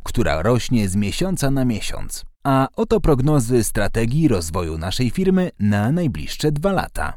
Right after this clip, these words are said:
Dziękuję wszystkim Państwu za uwagę,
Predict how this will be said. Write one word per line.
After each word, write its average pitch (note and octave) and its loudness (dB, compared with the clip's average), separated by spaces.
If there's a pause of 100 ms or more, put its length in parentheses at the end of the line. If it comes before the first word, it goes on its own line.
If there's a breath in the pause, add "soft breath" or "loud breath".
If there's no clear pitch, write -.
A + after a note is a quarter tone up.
(160)
Dziękuję A2 2
wszystkim A2+ 2
Państwu B2 4
za G#2+ 2
uwagę, B2+ 4